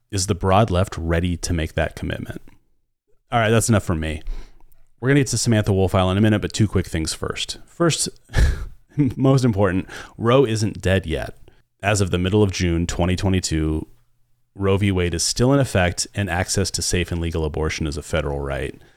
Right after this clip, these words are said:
Sam took pains to put that in her story that hopefully you have read. We're gonna say it here too, because that's another thing that advocates, reproductive health advocates keep saying is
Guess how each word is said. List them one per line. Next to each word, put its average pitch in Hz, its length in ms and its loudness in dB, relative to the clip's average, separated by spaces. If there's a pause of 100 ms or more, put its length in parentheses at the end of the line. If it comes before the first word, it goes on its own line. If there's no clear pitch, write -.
(500)
Sam 104 340 0
took - 180 0
pains 90 260 2
to - 100 -2
put 92 160 0
that 82 160 0
in 80 100 -2
her 82 180 -2
story 107 580 4
that 92 120 0
hopefully 82 360 -2
you 80 160 -2
have 82 140 -4
read. 82 400 0 (200)
We're 104 180 0
gonna 95 120 2
say 87 200 0
it 78 80 -2
here 80 200 -2
too, 95 260 0
because 87 220 -2
that's 87 240 0
another 82 280 -2
thing 82 300 -4
that 78 140 -6
advocates, 80 880 -4 (300)
reproductive 87 440 -2
health 85 240 -4
advocates 80 400 -4
keep - 240 -12
saying 82 400 -4
is 78 300 -6